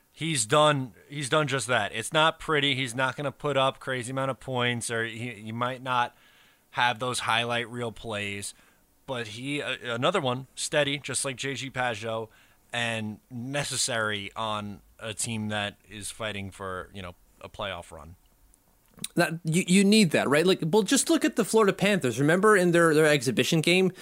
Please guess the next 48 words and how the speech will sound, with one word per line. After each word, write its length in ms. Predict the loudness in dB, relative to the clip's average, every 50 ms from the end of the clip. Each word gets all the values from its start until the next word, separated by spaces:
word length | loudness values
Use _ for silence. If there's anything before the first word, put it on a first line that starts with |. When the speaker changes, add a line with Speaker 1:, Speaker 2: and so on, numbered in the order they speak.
| -14 -16 -16 -8 0
Speaker 2:
they 140 | 2 4 4
got 180 | 4 2 2
shelled 460 | 0 0 2 4 4 4 4 2 2 0
five 300 | 2 2 4 4 4 4
nothing, 480 | 2 0 2 2 4 4 4 4 2 -2 _ -20 -20 -14 -12
Speaker 1:
Mm-hmm. 180 | -8 -8 -8 -8 -10 -14 _ _ _ _ _ _ _ _ _
Speaker 2:
but 140 | -2 2
they 100 | 4 4
didn't 160 | 6 6 6 4
have 260 | 4 4 2 2 2
Mackenzie 440 | 0 2 2 2 2 4 4 4 4
Weegar 460 | 4 4 4 6 4 4 4 2 2
or, 500 | 2 4 4 6 6 6 6 4 4 2
uh, 100 | 0 0 2
Aaron 220 | 4 4 4 4
Ekblad. 480 | 2 2 0 0 -2 -2 -2 -2 -4 -8 -10 _ _ _ _ _ _ _ -2
It'd 140 | -2 2 2
just 180 | 2 2 2
be 100 | 2 4
like 200 | 4 4 4 4
the 80 | 4 2
Islanders. 420 | 4 4 2 2 0 -2 -4 -6
Take 260 | -2 0 0 2 4
away 160 | 4 4 4 4
Adam 280 | 4 2 2 0 0
Pelech, 380 | 0 2 2 2 2 0 -2 -2
take 260 | 0 0 0 2 4
away 180 | 4 4 4 6
Ryan 260 | 4 4 2 2 0
Pulock, 400 | 0 2 2 4 2 2 2 2
and 280 | 2 2 2 0 -4 _ -20 -20 -20 -20 _ _ _ _
God, 280 | -2 0 2 2 2 2
like, 220 | 2 0 0 0
well, 200 | -2 0 0 0
sure, 240 | 0 2 4 4 6
we 120 | 6 6
have 240 | 6 4 4 2 2
better 240 | 2 4 4 4 4
guys 400 | 4 2 4 4 4 2 0 -2
to 180 | -8 -10 -12 -6
prop 320 | 0 2 2 2 2 2
up 160 | 0 2 2
on 80 | 2 2
our 80 | 2
bottom 340 | 2 4 2 2 2 0 -2
pairs, 520 | -4 _ -2 2 2 4 4 2 2 -2 -2
but, 160 | -4 -2 2
like, 280 | 2 2 2 0 -2